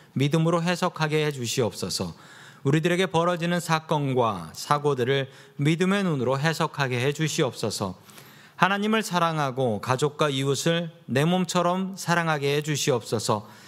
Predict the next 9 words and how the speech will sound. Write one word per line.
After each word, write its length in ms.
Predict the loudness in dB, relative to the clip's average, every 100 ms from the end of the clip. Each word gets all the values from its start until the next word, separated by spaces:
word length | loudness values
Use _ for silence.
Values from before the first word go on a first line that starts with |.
| -20 -10
가족들이 840 | -2 0 0 0 2 2 0 -2 -8 -18 -20 -20 -20 -20 -2
예수 340 | 0 2 2
안에서 320 | 0 0 0
화목하고 840 | 0 0 0 0 0 0 2 0 0
교인들이 640 | 2 2 2 2 0 0 -4 -12
서로를 480 | -2 2 2 2 2
아끼게 400 | 0 -2 0 0
해 140 | 0
주시옵소서. 840 | -2 -2 0 0 0 -4 -2 -2